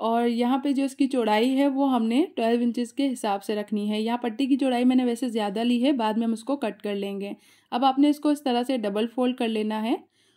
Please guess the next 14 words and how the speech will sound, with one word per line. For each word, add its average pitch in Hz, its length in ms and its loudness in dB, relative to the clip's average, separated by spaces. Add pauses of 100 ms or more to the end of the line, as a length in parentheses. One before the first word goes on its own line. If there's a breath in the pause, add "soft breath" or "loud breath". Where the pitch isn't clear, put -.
(140)
और 254 80 0
जो 269 140 0
ओपन 262 240 2
वाली 285 240 4
साइड 240 360 0
है 262 100 2
उसको 254 320 -4
कुछ 254 220 -4
इस 240 180 -6
तरह 254 200 0
से 254 120 -2
लेते 220 300 0
हुए 240 180 0
आपने 226 400 -2